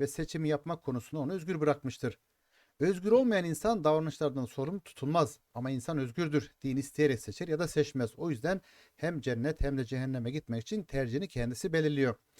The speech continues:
İnsan dünyaya sınanmak için geliyor. İnsanın davranışlarda özgür olduğu, herhangi bir dini seçmeye zorlanmadığı Kur'an-ı Kerim'de bildiriliyor.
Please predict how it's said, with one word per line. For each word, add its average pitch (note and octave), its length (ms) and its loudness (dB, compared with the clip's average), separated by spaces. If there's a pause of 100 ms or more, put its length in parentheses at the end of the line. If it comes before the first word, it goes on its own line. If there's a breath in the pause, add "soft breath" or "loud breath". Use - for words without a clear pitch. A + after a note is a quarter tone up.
(240 loud breath)
İnsan F3+ 380 2
dünyaya F#3+ 340 2
sınanmak D#3 480 -2
için F3 180 -8
geliyor. F3 360 0 (280 soft breath)
İnsanın F3+ 480 0
davranışlarda D3+ 560 2
özgür D3 240 -2
olduğu, B2+ 420 2
herhangi E3 520 -4
bir C#3 180 0
dini B2+ 200 -2
seçmeye B2 440 -4
zorlanmadığı C#3+ 760 0 (280 soft breath)
Kur'an-ı D3+ 260 0
Kerim'de G#2+ 380 -4
bildiriliyor. D#3+ 500 -2